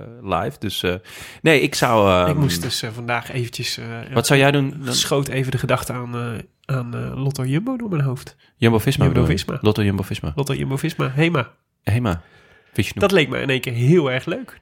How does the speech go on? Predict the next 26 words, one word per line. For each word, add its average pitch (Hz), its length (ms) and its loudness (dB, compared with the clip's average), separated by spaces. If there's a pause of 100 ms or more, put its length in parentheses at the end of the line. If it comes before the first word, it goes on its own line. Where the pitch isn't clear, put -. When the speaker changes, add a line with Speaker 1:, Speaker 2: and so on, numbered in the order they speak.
(160)
Speaker 2:
Als, 156 180 -2
zeg - 120 0
Speaker 1:
Maar 143 80 2
Speaker 2:
maar, 165 200 6
Speaker 1:
waar, 180 140 -2
eh, 65 100 -4
Speaker 2:
naast, 156 520 4
eh, 131 200 -2
naast, 143 480 0
eh, 131 280 -2 (320)
omdat 165 260 0 (100)
het, 147 120 -10
het - 180 -4
lijkt 170 140 4
me 165 60 4
zo 165 100 6
leuk 175 240 2
om 143 120 -2
een 139 120 2
ander 165 300 0
type 180 240 -4
kopman 147 440 -4
te 139 80 -2
hebben 127 240 0
naast 135 260 -2
Roglic 170 440 -4